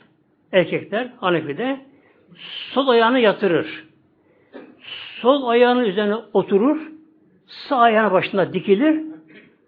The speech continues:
Sağ ayağının parmakları da kıbleye döndürülür. Dik olmaz bunlar. Kadınlara gelince kadınlarda teberrük denir. Teberrük.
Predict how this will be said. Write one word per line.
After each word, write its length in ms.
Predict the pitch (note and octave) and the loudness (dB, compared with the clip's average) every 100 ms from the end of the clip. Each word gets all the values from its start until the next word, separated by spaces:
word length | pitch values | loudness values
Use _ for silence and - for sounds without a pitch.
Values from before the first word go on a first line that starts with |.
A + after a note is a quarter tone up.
| _ _ _ _ | _ _ _ _
Sağ 320 | - G#3+ C4 | -20 -12 -2
ayağının 580 | C4 B3 A3+ G3+ A3 A#3+ | 0 0 0 -4 -6 -16
parmakları 560 | - G3 A3 A3 D4 B3+ | -2 0 0 0 -2 0
da 320 | C#4 C#4+ C#4 - - | -2 -2 -6 -12 -6
kıbleye 360 | - G#3+ A#3+ | -4 2 4
döndürülür. 680 | F#3+ E3+ E3+ D3+ B2+ - - _ _ _ _ _ - C#3 C#3 | 4 2 2 2 -2 -10 -20 _ _ _ _ _ -16 -14 -4
Dik 160 | G3+ | -2
olmaz 320 | F#3 F3+ D3 A2 | 0 0 -2 -4
bunlar. 180 | A#2 - - _ _ _ _ _ _ _ _ _ _ _ _ _ _ _ _ _ _ _ _ _ _ _ | -14 -18 -20 _ _ _ _ _ _ _ _ _ _ _ _ _ _ _ _ _ _ _ _ _ _ _
Kadınlara 440 | - F#3 C4 C#4 | -4 -2 2 2
gelince 760 | B3 C4 C4+ F#3 A#3 C4 C4 C4 _ _ _ _ _ - _ | 2 2 2 0 -2 -4 -6 -10 _ _ _ _ _ -20 _
kadınlarda 1000 | - F#3 F#3 A3+ A#3+ B3+ A#3+ C#4 C#4 C4+ - _ _ _ _ | -6 -4 -2 -2 -2 -2 0 -2 -2 -6 -18 _ _ _ _
teberrük 380 | - F#3+ G#3+ F3 | -4 0 0 0
denir. 280 | C#3+ C3+ - | -4 -6 -8
Teberrük. 760 | F3+ F3+ E3+ D3 G3 - - | -2 0 0 0 -4 -4 -10